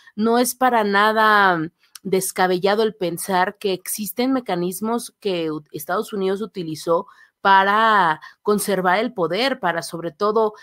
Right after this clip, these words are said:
eh, someter a diferentes economías o países para que pudieran hacer otras cosas. Y cuando salen este tipo de noticias,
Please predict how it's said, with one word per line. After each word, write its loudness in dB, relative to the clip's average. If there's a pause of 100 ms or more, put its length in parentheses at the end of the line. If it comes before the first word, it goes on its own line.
(220)
eh, -12
someter 0
a 2
diferentes -6
economías -4
o -10
países -6 (220)
para 2
que -8
pudieran -4
hacer -6
otras -6
cosas. -8 (300)
Y -4
cuando 2
salen 0
este -6
tipo -10
de -4
noticias, -6